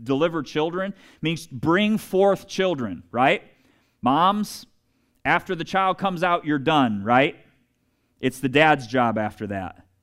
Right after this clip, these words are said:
<laughs> It doesn't end there, right? Bringing forth children doesn't end when the baby's out, right? So when does the pain stop? Never,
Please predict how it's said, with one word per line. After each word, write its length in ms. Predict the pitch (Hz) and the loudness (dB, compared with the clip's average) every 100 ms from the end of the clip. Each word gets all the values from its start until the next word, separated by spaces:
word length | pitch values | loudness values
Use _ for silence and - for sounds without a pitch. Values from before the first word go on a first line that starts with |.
| _ _ _ _ _ _ - | _ _ _ _ _ _ -14
<laughs> 1300 | 101 92 104 101 95 127 175 143 131 131 131 131 135 - _ _ _ _ _ - | -12 -10 -10 -8 -4 -4 -2 -2 2 2 2 0 -4 -18 _ _ _ _ _ -4
It 100 | 131 | 0
doesn't 280 | 170 170 | 0 0
end 240 | 165 247 302 | -4 -2 -2
there, 180 | 135 110 | -2 -4
right? 400 | 110 143 262 - _ _ _ | -2 -2 -4 -12 _ _ _
Bringing 460 | 113 117 165 214 214 | -8 -2 0 0 -4
forth 400 | - 208 214 - | -4 -2 -2 -6
children 480 | - 202 233 175 151 | -4 -2 0 -2 0
doesn't 340 | 151 175 202 | 0 0 -6
end 300 | 180 208 196 | 0 0 0
when 180 | 147 156 | -2 0
the 60 | 151 | 0
baby's 400 | 160 175 170 156 | 2 0 0 0
out, 420 | 196 143 - _ _ _ _ _ 104 | 0 -2 -8 _ _ _ _ _ 0
right? 520 | 120 143 277 - - _ _ _ _ _ _ _ _ _ _ _ _ _ | 4 4 2 -8 -20 _ _ _ _ _ _ _ _ _ _ _ _ _
So 180 | - 156 | -4 0
when 240 | 151 185 202 | 2 0 -2
does 180 | 170 | -4
the 100 | 143 | -6
pain 400 | 151 170 170 160 | -6 -6 -6 -8
stop? 460 | 147 - 101 85 - - _ _ _ _ _ _ _ _ _ _ _ _ _ | -10 -8 -10 -10 -20 -20 _ _ _ _ _ _ _ _ _ _ _ _ _
Never, 640 | 95 90 92 90 92 90 | -14 -12 -12 -14 -16 -18